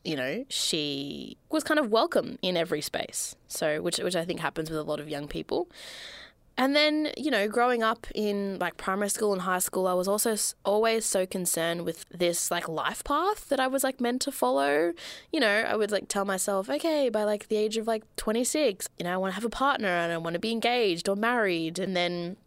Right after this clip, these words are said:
by the age of thirty, I'll definitely have to have my own house and start having kids by then. And, you know, kind of just in this, like, hamster wheel of, like, you have to keep pursuing the goals, you have to keep pursuing the path. And, like, that's your only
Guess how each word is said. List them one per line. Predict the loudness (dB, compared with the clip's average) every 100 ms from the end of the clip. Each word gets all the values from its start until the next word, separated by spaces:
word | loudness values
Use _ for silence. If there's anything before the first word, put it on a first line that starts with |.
| -2
by | 0
the |
age | 2 0
of | -4
thirty, | 0 2 2
I'll | 0
definitely | -2 -2 -2 -6 -6
have | -6 -4
to | -4
have | -4
my | -2 -4
own | -4
house | -2 -2 -2
and | -4
start | -4 -6
having | -8 -6
kids | -2 -2 0
by | -2
then. | -2 -4 -4
And, | -8 -12 -16 -18 -16 -10
you | -4
know, | -2
kind | 0 0
of | 0
just | -2 -2 -2
in | -2
this, | 0 0
like, | -2 -4 -8 -4
hamster | 0 0 0 0
wheel | 0 0 2 2 2
of, | 0
like, | -2 -4
you | -4
have | -4
to | -4
keep | -4 -4 -4
pursuing | 0 0 2 2
the | 2
goals, | 0 -2 -2 -2
you | -2
have | -4 -6
to | -6
keep | -4 -4 -6
pursuing | -4 -2 2 2 0 -2 -6 -14 -4
the | -2
path. | 0 0 2 2 -2 -4
And, | -4
like, | -4 -6 -8 -20 -20 _
that's | -4 -2
your | -2 0
only | 2 2 0